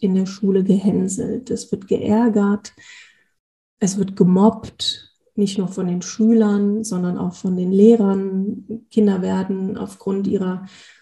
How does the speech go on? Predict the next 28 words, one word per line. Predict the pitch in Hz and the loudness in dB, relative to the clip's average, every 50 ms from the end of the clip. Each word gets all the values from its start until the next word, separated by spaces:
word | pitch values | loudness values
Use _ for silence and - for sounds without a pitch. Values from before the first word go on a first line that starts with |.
| _ _ _ _ - - | _ _ _ _ -6 2
Lernschwäche | - 202 190 185 190 190 196 208 208 202 202 - - - 214 185 196 196 202 202 - - - - 208 196 196 196 202 196 202 214 254 - - | 4 6 6 6 6 6 4 4 2 2 0 -4 -8 -4 -2 2 4 4 4 4 2 0 2 4 4 4 4 4 4 2 2 0 -2 -2 0
in | 226 190 185 185 180 180 - - - | 0 2 2 2 2 0 -2 -4 -6
Schubladen | - - 269 254 262 254 233 208 196 196 190 196 190 190 185 | -4 -2 -2 -2 2 2 2 4 4 2 2 0 0 0 0
gesteckt. | 196 190 185 - - - - - 185 185 185 185 - - - - - - - - - - - _ _ _ _ _ _ _ _ | 0 -2 -2 -4 -10 -8 -2 0 0 0 0 -2 -8 -20 -20 -20 -20 -20 -20 -20 -20 -20 -20 _ _ _ _ _ _ _ _
Und | - 190 190 185 185 185 185 185 | 4 4 6 6 4 4 2 0
so | - 185 180 190 196 196 | -2 2 6 6 6 6
kam | - 196 185 185 190 202 | 4 2 2 4 4 4
es | 208 202 - - | 2 2 0 0
dann, | 190 185 185 185 | -2 0 0 2
dass | 185 180 170 - | 0 0 0 0
ich | 175 175 - | -4 -6 -4
dann | - 180 175 180 180 185 185 185 190 - | -2 0 2 2 4 2 2 0 -4 -4
halt | 180 185 180 175 175 - - | -2 0 0 0 0 0 0
auch | 170 170 - - | -2 -2 0 0
den | - 185 175 180 | 2 4 4 6
Mobbingberater | 175 180 202 214 240 240 233 220 220 208 202 190 190 190 190 196 190 | 6 6 6 6 6 6 6 4 2 -2 -2 -4 -4 -2 -2 -2 -2
gemacht | 190 190 180 180 175 175 175 - - - | 0 0 0 0 0 -2 -4 -6 -8 -8
habe, | 196 180 175 202 196 180 - | -6 -4 -2 -2 -2 -2 -2
weil | 170 175 170 | -4 -4 -4
viele | - - - - - - - 220 226 233 240 233 214 196 190 190 196 196 196 214 - - - _ _ _ _ | -6 -12 -20 -20 -8 -2 2 4 6 8 8 8 6 4 2 2 0 0 0 0 -2 -6 -12 _ _ _ _
auch, | - 190 180 180 180 175 180 - - - - _ _ _ _ - | -6 -2 0 0 0 0 -2 -4 -10 -18 -20 _ _ _ _ -2
ja, | 202 196 208 214 220 208 190 180 - | 2 4 4 4 4 2 0 0 -2
Gewalt | 170 - - - - - - - - - - 208 190 214 214 185 190 180 180 190 202 220 214 - | -4 -4 -6 -6 -8 -10 -10 -12 -8 -2 -2 2 4 4 4 4 4 2 2 4 4 2 2 2
erfahren | - - 185 180 - - 185 180 175 180 190 202 185 196 196 196 196 196 190 - | 0 -4 -4 -6 -8 -8 -8 -8 -8 -8 -10 -8 -8 -6 -4 -4 -4 -6 -6 -6
in | - 202 196 185 196 196 196 202 - 202 | -6 -6 -4 -4 -4 -4 -4 -4 -2 -2
der | 196 196 185 185 | 0 0 2 0
heutigen | 190 190 190 190 190 202 190 190 185 175 | 0 0 0 0 2 0 0 0 -2 -4
Zeit. | 180 - - 180 180 180 185 196 190 - | -6 -4 -4 -2 -2 -2 -2 -4 -8 -12